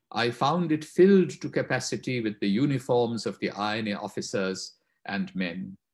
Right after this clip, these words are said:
and the black caps of South Indian Muslims glaringly evident. "The memory I retain," he said, "is one of an invigorating music,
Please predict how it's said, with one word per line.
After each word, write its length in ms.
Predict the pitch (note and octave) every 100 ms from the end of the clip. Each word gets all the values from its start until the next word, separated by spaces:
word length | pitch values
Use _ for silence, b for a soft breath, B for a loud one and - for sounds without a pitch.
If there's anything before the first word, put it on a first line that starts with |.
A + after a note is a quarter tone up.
| _
and 220 | - A#2+ A#2+
the 160 | -
black 420 | F#3+ B2 D#3 - -
caps 420 | D3 C#3+ - -
of 100 | -
South 360 | - A2 A2
Indian 440 | C3+ C3+ A#2+ A2 G2
Muslims 680 | A2+ - - G2 F#2 F#2
glaringly 800 | - F#2 G2+ A2+ G#2 F#2+ F#2 F#2 -
evident. 440 | F#2+ - C#2+ - _ - - _ _ _ _ _ _
"The 120 | G2+
memory 440 | G2+ D3+ G3+ F3+ E3+
I 120 | D#3
retain," 560 | B2+ B2+ - C3+ C#3+ A#2+
he 100 | A#2+
said, 440 | - A2+ A#2 A2 _ _ -
"is 280 | C3+ A2 F#2
one 320 | A#2 D3+ D#3
of 100 | C3
an 120 | C#3
invigorating 880 | C3+ C3 C#3+ D#3 F#3 F3+ E3+ D3+ C3+
music, 440 | C#3 D3+ - -